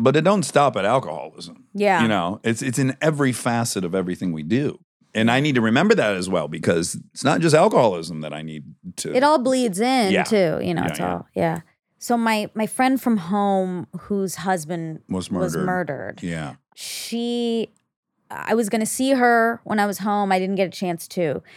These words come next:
Speaker 2: but I w-, because I was, I was, like, looking her up on Facebook and, like, seeing what she had been posting and stuff recently. And,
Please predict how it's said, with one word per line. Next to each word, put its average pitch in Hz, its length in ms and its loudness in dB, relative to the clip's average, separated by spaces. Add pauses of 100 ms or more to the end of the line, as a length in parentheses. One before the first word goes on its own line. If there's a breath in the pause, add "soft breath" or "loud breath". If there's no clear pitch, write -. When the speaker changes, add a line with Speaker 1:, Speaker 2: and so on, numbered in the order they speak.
(260 loud breath)
Speaker 2:
but 190 100 2
I 190 40 4
w-, 185 180 0 (260)
because 220 460 -2
I 202 120 2
was, 190 520 2
I 160 80 2
was, 180 160 -2
like, 170 160 2 (400)
looking 277 460 -2
her 262 160 0
up 269 160 2
on 285 120 2
Facebook 294 520 0
and, 196 80 0
like, 175 180 2
seeing 185 380 0
what 170 120 6
she - 120 0
had 165 80 2
been 170 140 2
posting 160 440 4
and 143 100 0
stuff - 280 2
recently. 151 560 0
And, 123 120 -4